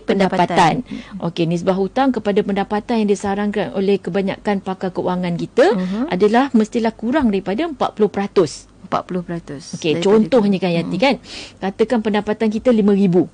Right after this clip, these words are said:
Speaker 1: Mhm.
Speaker 2: sebulan.
Speaker 1: Mhm.
Speaker 2: Jadi, jumlah hutang keseluruhan seharusnya mestilah tak melebihi dua ribu.
Speaker 1: Dua ribu.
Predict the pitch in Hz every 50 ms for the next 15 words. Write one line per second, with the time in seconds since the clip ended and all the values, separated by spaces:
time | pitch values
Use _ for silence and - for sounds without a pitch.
0 | _ - - 185 185 185 175 175 - 165 156 165 151 151 143 120 - - - -
1 | - 107 98 - 175 190 277 - 196 220 220 226 220 254 277 262 247 254 240 240
2 | - 262 254 247 247 254 240 - 240 240 247 247 262 233 277 330 349 349 - 285
3 | 247 240 254 240 269 269 262 320 349 339 294 277 - 269 262 320 302 - - -
4 | 214 233 233 240 214 247 269 285 247 262 277 285 294 311 - 214 220 226 247 233
5 | 247 247